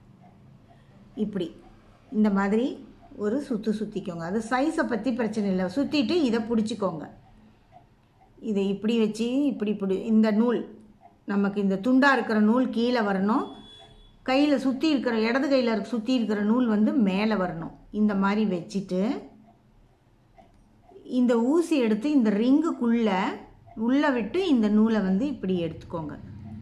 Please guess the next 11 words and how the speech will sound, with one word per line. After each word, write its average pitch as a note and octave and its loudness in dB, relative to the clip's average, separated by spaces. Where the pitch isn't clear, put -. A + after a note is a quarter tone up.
எடுத்துக்கிட்டோம்னா G#3+ 0
இந்த C4 2
நூல் C4+ 6
மேலே A#3 2
வந்துருது G3 0
இல்லையா? F3+ -2
அதுல A#3 0
வந்து A#3+ 2
ஒரு G#3+ 0
செயின் A3+ 0
போட்டு F#3 -2